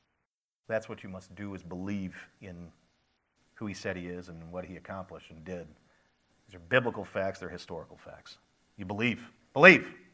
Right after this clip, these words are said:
And I would also suggest that you make a public profession of faith through water baptism.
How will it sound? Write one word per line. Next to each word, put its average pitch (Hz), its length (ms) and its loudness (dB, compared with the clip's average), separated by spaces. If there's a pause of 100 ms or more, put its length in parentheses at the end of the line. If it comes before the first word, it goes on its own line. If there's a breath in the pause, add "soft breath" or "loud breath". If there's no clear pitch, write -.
(1800)
And 90 100 -16
I 87 60 -8
would 92 100 -4
also 95 240 -2
suggest 95 480 -6
that 95 80 -8
you 95 100 -8
make 98 260 -4
a 98 40 -6
public 101 420 -2
profession 117 540 0
of 101 80 -10
faith 131 320 4
through 113 160 -4
water 113 280 4
baptism. 131 600 4